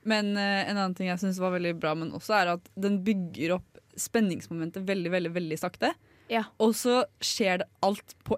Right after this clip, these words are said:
Speaker 1: en gang.
Speaker 2: <laughs>
Speaker 1: Det er ikke sånn, «Å, nå fikk jeg faktisk frysninger.» <laughs> For det var, for det er jo, man får jo på en måte vite, den bygger seg opp veldig sakte, og så plutselig får man liksom, jeg kan ikke spo-, ikke spoile da, men at liksom,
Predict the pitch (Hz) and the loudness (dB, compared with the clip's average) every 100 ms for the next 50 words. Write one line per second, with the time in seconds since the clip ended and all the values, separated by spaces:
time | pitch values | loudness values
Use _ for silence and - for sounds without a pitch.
0 | - 180 185 180 214 202 302 302 330 214 | 4 4 6 6 6 6 6 6 6 4
1 | 285 233 220 - 262 233 214 208 - 208 | 4 4 4 4 2 4 4 2 0 -2
2 | 202 185 175 165 165 165 170 175 254 359 | 0 -2 -2 -4 -4 -4 -4 0 2 4
3 | - - - - 320 165 571 453 440 294 | 8 8 10 8 6 6 8 8 8 8
4 | 370 285 294 - - 302 254 262 269 269 | 8 8 6 2 2 4 6 6 6 4
5 | 262 233 226 240 233 226 226 190 - 190 | 4 6 6 4 2 2 2 0 0 0
6 | 202 - - - _ _ _ - 226 226 | 0 -4 -20 -20 _ _ _ 2 4 6
7 | 220 180 185 190 180 196 208 254 220 220 | 4 2 0 -2 -2 -2 2 4 4 2
8 | 220 - 294 - - - 190 254 - _ | -2 2 2 4 0 2 4 4 2 _
9 | - 202 196 214 196 185 180 170 - _ | 2 4 4 4 4 2 2 -2 -6 _
10 | _ _ _ _ _ 139 - 160 185 - | _ _ _ _ _ -6 -4 -4 -4 -4
11 | 170 143 170 - - 180 170 - 175 165 | -4 -4 -6 -6 -2 -2 -2 -2 -2 0
12 | 160 175 175 170 202 180 175 | 0 2 0 0 -2 0 0